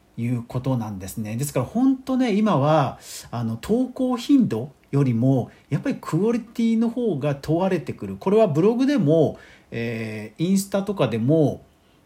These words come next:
うん、あの、TikTokでもなんかね、やっぱり変わっ-、そういうふうに変わってきてるなとは思いますね。本当に、えー、質、あの、質のいいコンテンツを作るとバズるっていうのは、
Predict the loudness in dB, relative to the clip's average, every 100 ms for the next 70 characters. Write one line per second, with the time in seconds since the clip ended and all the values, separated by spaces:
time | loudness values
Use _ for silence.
0 | _ -2 0 0 0 -4 -4 -2 0 -2
1 | -4 -2 -4 -4 -4 0 2 2 2 0
2 | 0 -2 -4 0 0 -2 -10 -6 0 2
3 | 2 0 0 0 0 -6 -2 -2 0 0
4 | 0 -4 -2 -2 -2 -6 -4 -2 -2 -2
5 | 0 2 2 -2 -12 -20 -10 -4 -2 -2
6 | -6 -10 -10 -2 -2 -2 -6 -6 -8 _
7 | _ -14 -2 0 2 0 0 -2 0 -2
8 | -4 -10 -6 -2 -2 0 0 0 0 0
9 | 0 -2 -6 -8 -6 -6 -4 -4 -4